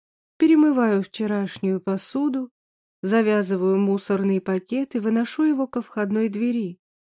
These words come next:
Оставляю Роме деньги на репетитора.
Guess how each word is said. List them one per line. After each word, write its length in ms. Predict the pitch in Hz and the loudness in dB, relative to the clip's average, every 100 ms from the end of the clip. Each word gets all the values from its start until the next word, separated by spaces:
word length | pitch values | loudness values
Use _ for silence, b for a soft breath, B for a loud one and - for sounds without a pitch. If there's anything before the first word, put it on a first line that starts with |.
| _ - | _ -6
Оставляю 680 | 208 - 240 269 330 302 254 | -6 -2 -2 2 4 4 4
Роме 300 | 262 277 269 | 4 2 2
деньги 360 | 214 254 254 | 0 0 0
на 120 | 254 254 | 0 0
репетитора. 800 | 247 247 - 196 190 196 190 | 0 -4 -2 -4 -4 -6 -8